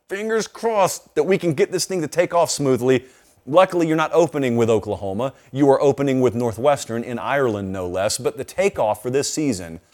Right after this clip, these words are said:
with new everywhere, is gonna be kinda like that Air Force One takeoff. It's gonna be shaky. It could be bumpy. It's gonna be white knuckle for a little while. And you just hope it all holds together. Now, you're confident if you can win those first few games,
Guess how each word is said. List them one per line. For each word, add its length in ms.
with 200
new 520
everywhere, 600
is 140
gonna 180
be 120
kinda 300
like 260
that 140
Air 120
Force 260
One 160
takeoff. 500
It's 120
gonna 140
be 100
shaky. 600
It 80
could 140
be 100
bumpy. 580
It's 300
gonna 180
be 320
white 260
knuckle 400
for 160
a 40
little 200
while. 460
And 200
you 80
just 280
hope 280
it 80
all 180
holds 320
together. 460
Now, 120
you're 160
confident 640
if 160
you 80
can 180
win 160
those 180
first 280
few 140
games, 420